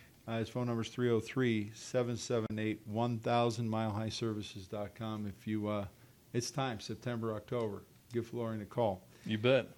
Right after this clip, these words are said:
Speaker 1: All right, my man. So, uh, we went through a topic, uh, first before we, uh, introduced our, our sponsor. Um, now we wanna move to some of the, uh, some of the problems with this, uh,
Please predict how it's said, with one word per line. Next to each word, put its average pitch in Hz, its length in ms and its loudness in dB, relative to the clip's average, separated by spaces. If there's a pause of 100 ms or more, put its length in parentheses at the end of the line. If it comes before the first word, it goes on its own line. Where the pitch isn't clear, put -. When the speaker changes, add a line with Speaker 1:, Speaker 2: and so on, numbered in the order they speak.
(240)
Speaker 1:
All 139 80 0
right, 156 160 2
my 131 100 2
man. 135 260 0
So, 131 420 4
uh, 123 180 4
we 127 180 -4
went 151 180 -2
through 139 220 2
a 123 60 2
topic, 139 600 -4
uh, 123 300 0
first 139 480 4
before 127 380 4
we, 120 260 6
uh, 117 200 4 (100)
introduced 123 500 0
our, 113 240 2 (220)
our 113 120 -4
sponsor. 120 640 -4 (640)
Um, 117 520 4 (640)
now 156 180 4
we 185 100 4
wanna 156 200 0
move 131 300 -2
to - 100 -14
some 131 260 -6
of 120 60 -4
the, 113 220 -2
uh, 107 180 -4 (240)
some 139 140 -4
of - 20 -4
the 110 60 -2
problems 110 560 -2
with 104 160 -12
this, - 360 -12
uh, 107 260 -4